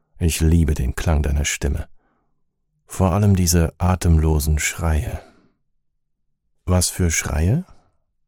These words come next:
Die Schreie, die du jedes Mal ausgestoßen hast, wenn ich mich in deiner Nähe bewegt habe.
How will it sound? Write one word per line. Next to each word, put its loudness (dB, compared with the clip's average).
Die 2
Schreie, 4
die 2
du 4
jedes 2
Mal 4
ausgestoßen 2
hast, 2
wenn 4
ich 2
mich 2
in 2
deiner 4
Nähe 4
bewegt -2
habe. -6